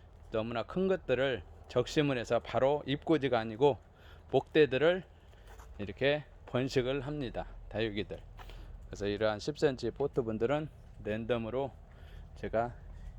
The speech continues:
예, 이천 원씩 이렇게 택배로 필요한 분들은 이렇게, 음, 택배로 보내드립니다. 그래서 종류들이 글쎄요, 정확히 숫자는 안 세어봤는데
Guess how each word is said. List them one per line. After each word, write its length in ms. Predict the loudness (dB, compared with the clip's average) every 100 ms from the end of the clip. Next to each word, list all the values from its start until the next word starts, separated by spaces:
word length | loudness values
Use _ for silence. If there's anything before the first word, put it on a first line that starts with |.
| -10
예, 260 | -10 -8 -6
이천 420 | -6 -4 -4 -2
원씩 460 | -2 -4 0 0 0 -8 -18 -18 -18 -10
이렇게 140 | -8 -6
택배로 540 | -4 0 4 4 2 -4 -20 -20 -20 -20 -20 -6
필요한 400 | 2 4 4 2
분들은 640 | -4 -4 -2 0 2 0 -6 -16 -18 -14 -8 -8 -8
이렇게, 280 | -4 -2 -2 -4 -16 -12
음, 320 | -10 -10 -12 -8
택배로 360 | -2 4 4 2
보내드립니다. 920 | 0 0 0 -2 -4 -8 -10 -12 -14 -14
그래서 300 | -8 -6 -6
종류들이 680 | -4 -4 -2 -2 0 0 -2 -8 -18 -18 -16 -14 -12 -10 -12 -16 -12
글쎄요, 400 | -6 -4 -2 -2 -2
정확히 360 | -2 0 -2
숫자는 360 | -4 2 2 2
안 120 | -2
세어봤는데 680 | 2 2 2 -4 0 2